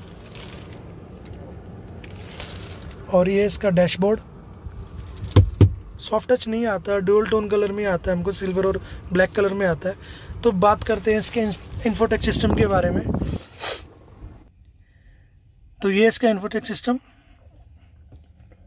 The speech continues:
जो accept करती है Android Auto, Apple CarPlay, navigation और EcoSense,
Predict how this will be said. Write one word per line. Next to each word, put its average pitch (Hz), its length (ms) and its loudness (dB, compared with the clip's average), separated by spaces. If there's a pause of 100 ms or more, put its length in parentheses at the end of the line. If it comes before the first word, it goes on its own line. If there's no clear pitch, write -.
(760)
जो 185 260 4
accept - 280 0
करती 208 340 -2
है 233 80 6 (120)
Android 185 320 2
Auto, 202 300 6
Apple 196 260 0
CarPlay, 208 360 0 (760)
navigation 190 680 4 (1300)
और 165 640 0 (3000)
EcoSense, 226 560 4